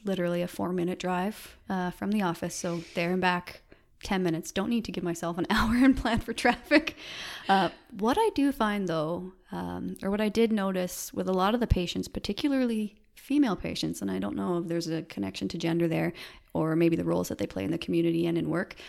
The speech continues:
a lot of depression and a lot of, uh, fibromyalgia diagnoses, uh, which I thought, which I thought was very, very interesting,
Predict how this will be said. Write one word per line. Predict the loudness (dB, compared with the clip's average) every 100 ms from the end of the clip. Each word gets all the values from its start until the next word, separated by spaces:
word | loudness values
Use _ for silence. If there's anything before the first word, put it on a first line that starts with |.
| -20 _ -4
a |
lot | -2 0 0
of | 0 -2 -6
depression | -12 -8 -6 -2 -2 -2 -8
and | -4
a | -2
lot | 0 -2 -4 -6
of, | -4 -2 -2 -6 -6
uh, | -6 -4
fibromyalgia | -2 0 0 0 -2 -2 -4
diagnoses, | -4 -4 -4 -4 -4 -6 -8 -14 -20 -20 -4
uh, | 0
which | 0 -2
I | -4
thought, | -4 -6
which | -4 -2
I | -2
thought | -2 -2
was | 0
very, | 2 4 4
very | 2 0 0
interesting, | -2 -4 0 -2